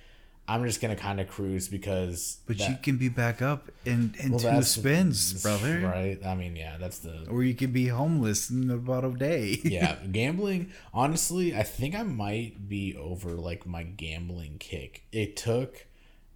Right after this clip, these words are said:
Speaker 1: a shitty, not shitty, but, like, it took, uh, Milwaukee losing, what, seventy-five bucks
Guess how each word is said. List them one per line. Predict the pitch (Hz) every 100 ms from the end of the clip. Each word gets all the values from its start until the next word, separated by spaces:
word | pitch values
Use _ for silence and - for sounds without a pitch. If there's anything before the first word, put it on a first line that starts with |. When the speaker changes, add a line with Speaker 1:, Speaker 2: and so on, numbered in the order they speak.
| -
Speaker 1:
a | 95
shitty, | 90 - - - 110 117 117 110
not | 143 113
shitty, | - 92 85 98
but, | 90
like, | 85 82 - - - - - - - 95
it | 98 104 95 87
took, | - 104 98 95 - - 80
uh, | 80 73 67 71 - - -
Milwaukee | 104 98 90 92 92 127 127 139 - -
losing, | 104 104 95 98 98 98 95 98 -
what, | 95 82 -
seventy-five | 110 107 101 104 95
bucks | 98 95 95 - -